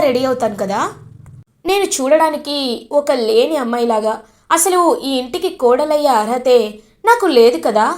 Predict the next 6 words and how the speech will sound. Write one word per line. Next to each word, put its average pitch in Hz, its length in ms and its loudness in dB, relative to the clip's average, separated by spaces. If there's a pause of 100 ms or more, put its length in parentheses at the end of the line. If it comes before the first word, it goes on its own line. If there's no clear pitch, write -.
(200)
అని 311 200 2
అంటుంది 226 320 -4 (120)
కావ్య. 226 280 2 (680)
"హే, 339 100 4 (640)
ఎందుకలా 415 420 4
అనుకుంటున్నావు?" 381 600 0